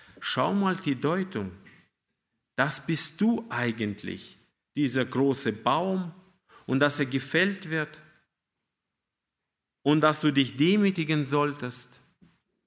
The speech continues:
Alles hat Daniel ihm gesagt. Hat er auf ihn gehört? Nein. Davor wusste er ja. Nein,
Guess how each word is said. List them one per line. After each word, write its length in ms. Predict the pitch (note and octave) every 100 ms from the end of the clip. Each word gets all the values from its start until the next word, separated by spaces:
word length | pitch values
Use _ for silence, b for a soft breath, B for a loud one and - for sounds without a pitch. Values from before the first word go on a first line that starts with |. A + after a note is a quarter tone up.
| _ _ _ _ _ -
Alles 380 | C#3+ G3+ F#3+ -
hat 160 | D#3
Daniel 360 | D#3 F#3+ F#3 -
ihm 200 | D#3+ D#3
gesagt. 540 | D3+ C#3+ E3+ - - - _ _ _ _ _ _ _ _ -
Hat 260 | - A#2
er 120 | C#3+
auf 120 | C3 -
ihn 220 | C3+ A#2
gehört? 480 | A#2+ B2+ E3 G3 - - _ _ _ _ _ _ _ _ _ _ _ _
Nein. 340 | E3 A3+ C#3+ - - _ _ _ _ _ _ _ _ _ _ _
Davor 580 | - B2+ - F#3+ G#3+ D#3
wusste 340 | A3 B3 -
er 240 | G#2+ A2 G#2+
ja. 240 | G2 E2 - _ _ _ _ _
Nein, 340 | B2 F3 G3+